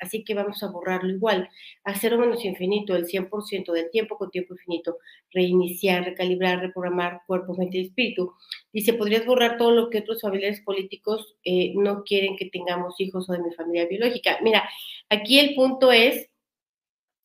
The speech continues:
la opinión de otros, ¿no? Eh, la opinión externa, todas las personas que se meten y las personas que deben de decirte qué hacer y qué no hacer y cómo hacerlo y cómo no hacerlo, y que por supuesto no saben ni cómo arreglar su vida y están arreglando la de todo el mundo.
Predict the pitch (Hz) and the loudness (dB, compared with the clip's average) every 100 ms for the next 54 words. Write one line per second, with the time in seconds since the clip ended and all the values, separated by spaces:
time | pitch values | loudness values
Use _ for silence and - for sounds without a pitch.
0 | - 196 196 190 202 208 214 220 208 208 | -2 4 4 4 4 6 6 2 2 2
1 | 190 180 180 170 180 220 240 185 185 190 | 4 2 -2 -2 0 2 0 0 0 0
2 | 190 190 196 208 214 - - 208 196 190 | 0 0 0 0 -2 -6 0 2 4 2
3 | 175 - - _ 226 240 240 233 214 190 | -2 -6 -20 _ 2 4 4 0 -4 -2
4 | 214 226 226 202 190 180 202 214 214 208 | -2 -2 -4 -8 -8 -4 0 0 -2 -2
5 | 202 180 170 180 180 214 220 - 185 202 | 0 -2 -6 -12 -6 -6 -6 -6 -2 0
6 | 214 220 190 175 - 202 208 220 - - | 0 -2 -4 -6 -4 -4 0 -2 -4 -20
7 | _ - 226 226 233 220 226 226 208 214 | _ 0 0 2 2 2 0 -4 -2 -2
8 | 208 214 214 220 208 208 208 208 208 - | -2 -2 -4 -4 -4 -2 -2 -4 -4 -8
9 | 196 196 190 190 220 202 214 214 _ _ | -6 -4 -4 -2 -2 0 -4 -6 _ _
10 | 220 220 226 208 202 208 190 233 233 240 | 0 0 2 0 -2 -6 2 2 2 0
11 | 226 220 214 202 196 214 226 214 196 202 | 0 0 0 0 -2 -4 -2 -2 -2 -2
12 | 202 202 208 208 202 180 196 196 190 180 | -4 -4 -2 -2 -2 -6 -6 -6 -8 -8
13 | 180 196 196 175 170 185 185 190 277 254 | -8 -8 -6 -6 -6 -4 -4 -2 0 0
14 | 180 | -2